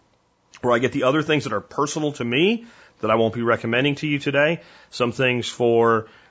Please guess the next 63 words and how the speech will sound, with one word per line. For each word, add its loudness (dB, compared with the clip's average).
um, 2
liver 0
support 0
and, -4
uh, -4
blood 0
pressure 0
support -2
and -6
things -4
like -8
that. -6
Uh, 2
but 0
I 2
get 0
my 4
multi 0
from -6
him, 0
and -2
you -2
can -4
buy 4
from 0
him 2
even -2
if -8
you're -2
not 0
his -8
patient, 0
so -6
you -4
can -2
look -2
it -2
up -2
on -2
his -8
site. 2
But 2
I 6
also 2
gave 2
you 0
a -4
brand 0
for -4
those 0
that -4
want 0
to 0
use -4
Amazon 0
that -4
I 2
would -2
use -4
as -10
a -12
good -8
multi. -2